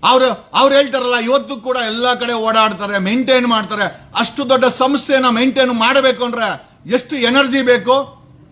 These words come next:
ಆದರೆ ಈ ವ್ಯಕ್ತಿ ದಾನ ಧರ್ಮಗಳಲ್ಲಿ ಬಂದಂತ ಹಣವನ್ನ ಯಾವುದೋ ಚಾನೆಲ್ಗೆ ಹಾಕ್ತಾನೆ ಅಂತಂದ್ರೆ,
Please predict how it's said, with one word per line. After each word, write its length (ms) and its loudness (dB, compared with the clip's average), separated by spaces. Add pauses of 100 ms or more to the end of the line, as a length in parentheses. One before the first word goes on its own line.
(580)
ಆದರೆ 300 2
ಈ 200 2
ವ್ಯಕ್ತಿ 560 -2 (240)
ದಾನ 260 0
ಧರ್ಮಗಳಲ್ಲಿ 520 0
ಬಂದಂತ 400 -4
ಹಣವನ್ನ 560 0 (440)
ಯಾವುದೋ 320 2
ಚಾನೆಲ್ಗೆ 560 -2
ಹಾಕ್ತಾನೆ 360 -4
ಅಂತಂದ್ರೆ, 500 -6